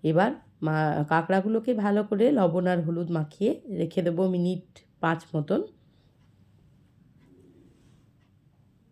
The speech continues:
আপনারা কে কে কাঁকড়ার ঘিলু খেয়েছেন, যদি খেয়ে থাকেন তো অবশ্যই জানাবেন।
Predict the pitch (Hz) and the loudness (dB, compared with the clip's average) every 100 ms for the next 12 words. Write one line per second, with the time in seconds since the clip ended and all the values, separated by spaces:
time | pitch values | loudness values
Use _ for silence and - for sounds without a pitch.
0 | - - - 147 160 180 180 - 165 175 | -20 -12 -6 -2 0 2 0 -4 -6 -6
1 | 175 160 156 180 175 151 156 160 160 165 | -4 -4 -4 -2 -2 -2 -2 -2 -2 0
2 | 151 - 190 202 165 160 - 160 160 156 | -2 -2 -4 -2 -2 -4 -2 -2 -2 -4
3 | - 165 165 147 147 160 190 185 156 147 | -4 -4 0 0 0 -2 -2 -2 0 0
4 | 151 156 190 | 0 0 -2